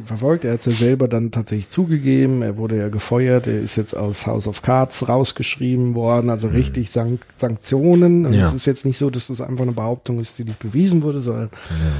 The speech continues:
Speaker 1: er hat's ja auch wirklich zugegeben, hat sich vielleicht noch entschuldigt. Dann kamen noch ein paar andere Dinge raus. Aber natürlich jetzt im Kontext als Kevin Spacey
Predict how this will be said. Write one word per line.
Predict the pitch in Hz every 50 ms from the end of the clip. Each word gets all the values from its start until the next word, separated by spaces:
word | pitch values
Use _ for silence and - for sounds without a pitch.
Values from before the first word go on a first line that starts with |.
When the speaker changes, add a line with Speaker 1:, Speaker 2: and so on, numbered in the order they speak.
| 76 85 92 -
Speaker 1:
er | 113 127
hat's | 131 - -
ja | 139 107
auch | 117 107 120
wirklich | 110 110 101 -
zugegeben, | - 185 185 170 147 151 151 147 135 131
hat | 120 -
sich | - 117
vielleicht | - - 113 110 -
noch | 117
entschuldigt. | 113 110 - - 160 165 165 151 151 147 135 - -
Dann | 135 120 117
kamen | - 127 127 123 123
noch | 123
ein | 120 120 120
paar | 123 123
andere | 131 151 185 180 170
Dinge | 151 156 160 165 156 147
raus. | 143 175 190 185 - - - - - - - - - - - - - -
Aber | 156 208 226 220 196
natürlich | 185 170 - 180 175 165
jetzt | 170 160 -
im | 156 135
Kontext | 123 185 208 202 - 170 147 - -
als | - 135 135 - -
Kevin | - 147 135 135 131
Spacey | - - 147 151 185 190 - - 175 160 160 151